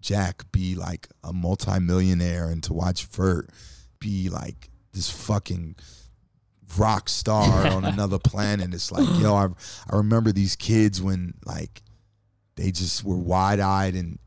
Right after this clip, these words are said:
Speaker 1: and, and bushy-tailed, you know? So
Speaker 2: I love
Speaker 1: that's
Speaker 2: that.
Speaker 1: what success is to me.
Speaker 2: I love that. Well, last question to wrap it up. Uh, if you could go back in time and give your eighteen-year-old self advice, what would that advice be and why?
Speaker 1: Oh, that's, that's easy for
Speaker 2: <laughs>
Speaker 1: me now. The two of the biggest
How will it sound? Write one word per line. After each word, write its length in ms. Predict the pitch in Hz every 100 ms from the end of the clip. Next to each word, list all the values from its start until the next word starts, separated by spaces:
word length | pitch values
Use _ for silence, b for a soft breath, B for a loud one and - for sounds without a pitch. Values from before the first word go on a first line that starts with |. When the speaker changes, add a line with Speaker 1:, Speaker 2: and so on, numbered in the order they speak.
| -
Speaker 1:
and, 260 | 87 90 -
and 260 | 85 82 85
bushy-tailed, 800 | 113 - 113 - 69 64 - -
you 120 | - 87
know? 220 | 87 92
So 300 | - 82 73 -
Speaker 2:
I 80 | 117
love 220 | 110 104
Speaker 1:
that's 160 | 107 107
Speaker 2:
that. 80 | 107
Speaker 1:
what 60 |
success 480 | - - - 87 -
is 100 | 85
to 100 | 85
me. 240 | 69 73 95 -
Speaker 2:
I 60 |
love 260 | 110 107 101
that. 140 | 104 107
Well, 200 | 107 107
last 320 | 120 127 -
question 280 | 135 120 120
to 60 |
wrap 220 | 117 113
it 60 | 117
up. 260 | 110 107 - B B B
Uh, 180 | - 113
if 60 | 110
you 80 | 139
could 80 | 135
go 140 | 139
back 220 | 127 123
in 80 | 127
time 320 | 123 120 120
and 120 | 117
give 160 | 113 113
your 340 | 117 113 113 113 123
eighteen-year-old 680 | 127 135 - 135 123 117
self 220 | - 123
advice, 420 | 113 113 120 120 135
what 60 |
would 100 | 131
that 140 | 123 120
advice 240 | 123 107
be 200 | 113 117
and 100 | 113
why? 400 | 113 110 107 101
Speaker 1:
Oh, 320 | - 120 101 107
that's, 160 | 117 -
that's 260 | 131 123
easy 420 | - 107 104 175
for 80 | 170
Speaker 2:
<laughs> 20 |
Speaker 1:
me 140 | 95 98
now. 460 | 95 95 92 90 -
The 180 | 101 95
two 280 | - 123 113
of 120 | 101
the 100 | 101
biggest 560 | 92 104 101 - B